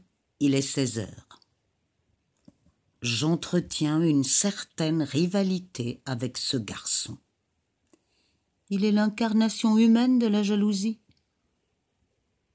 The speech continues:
Je le vois, une vieille dame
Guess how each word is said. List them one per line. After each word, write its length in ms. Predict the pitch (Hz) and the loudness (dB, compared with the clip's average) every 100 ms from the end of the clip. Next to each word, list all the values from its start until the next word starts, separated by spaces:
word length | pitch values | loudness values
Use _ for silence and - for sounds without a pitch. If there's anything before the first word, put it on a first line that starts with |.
| _ _ _ - | _ _ _ -10
Je 140 | 123 | -6
le 180 | 123 117 | -4 -6
vois, 640 | 107 110 120 131 170 254 285 _ _ _ _ _ _ _ _ _ _ _ | -10 -12 -10 -8 -6 -8 -12 _ _ _ _ _ _ _ _ _ _ _
une 300 | 139 160 160 | -4 0 0
vieille 420 | 156 147 160 151 139 | 0 -2 0 0 -2
dame 460 | 123 139 135 131 | -2 -2 -2 -4